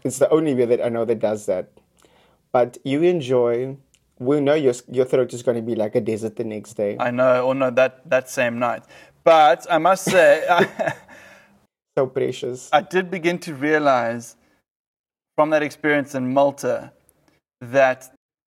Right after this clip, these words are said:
Speaker 2: you would have heard the saying, "The closer to Dublin, the better the Guinness."
Speaker 1: Mm, mm, mm. I've never, but I can see that that's true.
Speaker 2: Yeah, well, it's a saying, and it's certainly true, because in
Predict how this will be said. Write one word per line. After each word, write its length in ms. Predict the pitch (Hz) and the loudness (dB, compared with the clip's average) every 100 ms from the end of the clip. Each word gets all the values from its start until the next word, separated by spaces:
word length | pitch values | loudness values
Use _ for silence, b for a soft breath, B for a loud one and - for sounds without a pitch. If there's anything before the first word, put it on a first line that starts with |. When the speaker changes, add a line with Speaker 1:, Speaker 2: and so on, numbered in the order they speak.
| - | -16
Speaker 2:
you 180 | 160 185 | -8 -2
would 120 | 202 | -2
have 100 | 170 | 0
heard 200 | 160 143 | -2 -2
the 80 | 127 | -6
saying, 380 | - 135 120 120 | -2 -2 -2 -4
"The 80 | |
closer 480 | 120 - 147 147 147 | -6 0 0 0 -8
to 140 | 127 123 | -10 0
Dublin, 520 | 127 123 127 123 104 | 0 2 -4 -8 -10
the 80 | 120 | -6
better 280 | 123 120 | -4 -4
the 100 | 117 | -4
Guinness." 440 | 113 123 131 - - - | -6 -8 -8 -14 -14 -8
Speaker 1:
Mm, 640 | 165 156 156 156 190 370 - _ - | -6 -4 -4 -6 -6 -10 -18 _ -8
mm, 540 | 143 139 139 165 247 - - | -6 -4 -4 -6 -10 -14 -10
mm. 580 | 139 135 135 143 175 175 | -8 -6 -6 -8 -8 -4
I've 380 | 147 147 147 131 | 0 2 2 0
never, 440 | 135 131 131 226 - | -2 0 0 -2 0
but 160 | 147 | 0
I 60 | 147 | 0
can 160 | 147 | -4
see 140 | 139 156 | -10 -4
that 160 | 147 | -4
that's 240 | 139 127 - | -4 -8 -10
true. 320 | 135 135 214 _ _ - | -12 -10 -12 _ _ -8
Speaker 2:
Yeah, 260 | 135 135 120 | 0 2 2
well, 180 | 147 | -2
it's 160 | 151 160 | -2 -4
a 60 | 156 | -6
saying, 440 | - 135 127 127 | 0 2 0 -4
and 560 | 123 123 123 123 123 - | -4 -4 -4 -6 -8 -10
it's 180 | 131 - | -12 -8
certainly 400 | - 131 131 120 | -6 -6 -6 -10
true, 220 | - 127 | -10 -12
because 500 | 120 123 139 131 120 b b b - | -12 -8 -6 -6 -10 b b b -8
in 380 | 143 139 131 | -6 -4 -6